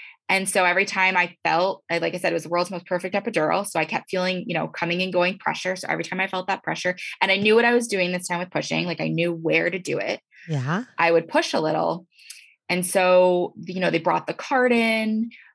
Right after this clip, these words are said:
Speaker 1: and then this midwife walks in, <laughs> introduces herself, and, like, sits down on the edge of the bed and just looks. And she was like, "Okay,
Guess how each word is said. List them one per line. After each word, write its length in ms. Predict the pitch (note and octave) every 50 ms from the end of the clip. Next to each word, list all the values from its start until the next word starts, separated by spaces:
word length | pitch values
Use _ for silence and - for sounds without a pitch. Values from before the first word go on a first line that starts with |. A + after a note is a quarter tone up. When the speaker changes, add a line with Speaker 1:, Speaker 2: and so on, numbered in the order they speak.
| _ _ -
Speaker 1:
and 160 | F#3 F#3 F#3+
then 80 | F#3+ F#3+
this 180 | F#3 F3+ F3+
midwife 460 | - A3 A#3 A#3 A3 G3+ G3+ F#3+ - -
walks 300 | E3+ E3 E3 - - E3+
in, 340 | D3+ D#3+ E3+ F3+ F#3+ G3+ -
<laughs> 40 | E3+
introduces 500 | E3 E3+ F3+ E3 - - - - - -
herself, 500 | - - - - F3+ E3+ F3 G#3+ A#3 - _ - - - - - - - - _
and, 260 | E3+ F3 F3+ E3+ E3 E3+
like, 140 | F3 E3+
sits 340 | - - - A3 A#3 A3+ -
down 220 | - F#3+ F3+ F#3 F#3
on 80 | F#3
the 100 | F3+ -
edge 140 | - F3 F3+
of 60 | G3
the 80 | A3+ A#3
bed 520 | - E3+ E3 - - E3+ F#3 F#3 A3 A#3 A#3 - _ _ -
and 100 | F#3 F#3+
just 160 | F#3 - -
looks. 520 | D#3+ D#3+ D3 C#3 A#3+ - - - - -
And 80 | A#3 A#3
she 100 | - A#3+
was 80 | A#3+
like, 160 | B3 B3+ - -
"Okay, 440 | - - D#4 C#4 C4+ C#4 C#4 C4+